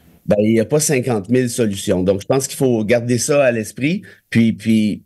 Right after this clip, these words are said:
puis, euh, je dirais en même temps, ben, c'est normal que des policiers puissent pas faire la grève. C'est comme, euh,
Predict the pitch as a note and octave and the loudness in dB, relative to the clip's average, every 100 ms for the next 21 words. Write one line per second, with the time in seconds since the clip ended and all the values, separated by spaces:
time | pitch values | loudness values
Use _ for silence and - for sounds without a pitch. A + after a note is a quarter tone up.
0 | _ _ - G2+ G2 F#2+ F#2 F2 E2 E2 | _ _ -2 2 4 4 4 4 2 0
1 | E2+ F#2+ F#2+ A2+ C#3 C3+ A#2 A2 G2+ C3+ | -2 -4 0 2 2 0 0 -2 -2 0
2 | D3+ - G2+ - A2+ A#2 G#2+ A#2 B2 C3+ | 0 0 -2 -2 0 0 2 0 0 -2
3 | A#2 G#2+ G2 F#2+ A2 G#2+ - B2 G#2 G#2 | -4 -6 -4 -2 0 0 0 -2 -2 -4
4 | - A#2+ A2 A#2 G#2+ G2+ F#2+ F#2+ G2+ A#2 | 0 -2 0 0 0 0 0 0 0 0
5 | G2 F2 G#2 G#2 F2 | -8 -2 0 2 0